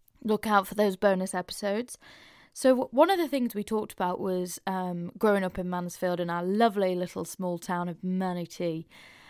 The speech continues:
And, um, it actually, there was a story that I really <laughs> wanted to share with you guys, um, that sort of came to mind when we were talking about it. So we obviously talked about going on nights out in Mansfield and how that was.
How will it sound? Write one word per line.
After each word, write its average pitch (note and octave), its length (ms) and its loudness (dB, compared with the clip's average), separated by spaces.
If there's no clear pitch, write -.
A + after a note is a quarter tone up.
And, G3+ 480 4
um, G3 280 2
it A#3 60 0
actually, A3+ 840 0
there G#3+ 80 0
was G#3+ 120 2
a G#3+ 40 -6
story D4 360 4
that E3+ 140 2
I E3 40 0
really - 200 0
<laughs> - 40 -14
wanted - 320 -10
to G#3+ 120 -6
share A#3 300 0
with F3+ 180 -8
you F3+ 100 -10
guys, F3+ 440 -10
um, F#3 560 -2
that F#3+ 200 2
sort - 180 0
of F3 80 -10
came F#3 220 0
to F#3+ 100 -6
mind F3+ 280 0
when F3 120 0
we E3+ 80 -4
were F3+ 80 -6
talking A#3 300 -2
about D#3+ 260 -4
it. - 180 -12
So F#3 400 0
we G#3 80 2
obviously F#3+ 240 -2
talked F#3 240 -4
about - 200 -12
going F3+ 160 -12
on F3 140 -10
nights G3+ 240 -10
out C4 280 2
in B3 140 0
Mansfield A#3 1040 -2
and F#3 400 -6
how A3 220 2
that G3 300 0
was. A3 520 2